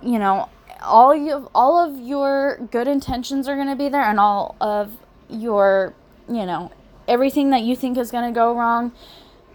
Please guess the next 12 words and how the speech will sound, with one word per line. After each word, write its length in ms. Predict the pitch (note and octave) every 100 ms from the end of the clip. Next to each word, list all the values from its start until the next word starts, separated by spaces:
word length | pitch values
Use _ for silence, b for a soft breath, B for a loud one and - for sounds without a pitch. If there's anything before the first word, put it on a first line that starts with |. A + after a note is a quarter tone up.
| F#3
Don't 320 | G#3 A#3+ D#4
think 340 | C#4+ C#4+ C#4+ C#4+
of 160 | C#4 C4+
it 280 | C4+ G#3+
that 180 | G#3+ G#3+
it's 180 | G#3+ G#3
gonna 240 | A#3 C4
go 140 | A#3+ C4
wrong, 280 | C4+ C4 A#3
because 300 | A3+ F#3 E3
it's 200 | D#3+ A3
not. 400 | A#3+ A#3+ A#3+